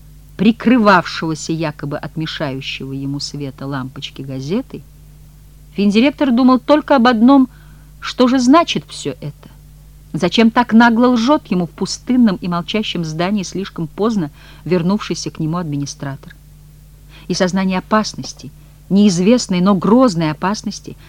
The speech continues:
начало томить душу финдиректора. Делая вид, что не замечает уверток администратора и фокусов его с газетой,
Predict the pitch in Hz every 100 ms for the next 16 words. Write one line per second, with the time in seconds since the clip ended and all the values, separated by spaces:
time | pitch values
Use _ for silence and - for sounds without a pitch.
0 | - 151 147 - 156 151 175 185 240 170
1 | 143 139 - 139 - 135 127 127 147 -
2 | - - - - - - - - - -
3 | - 143 165 269 247 247 - 233 214 196
4 | 202 - 220 226 208 170 165 - - 185
5 | 190 196 - 202 214 214 - 185 - 143
6 | 175 - 185 - 202 208 202 196 185 143
7 | 131 123 190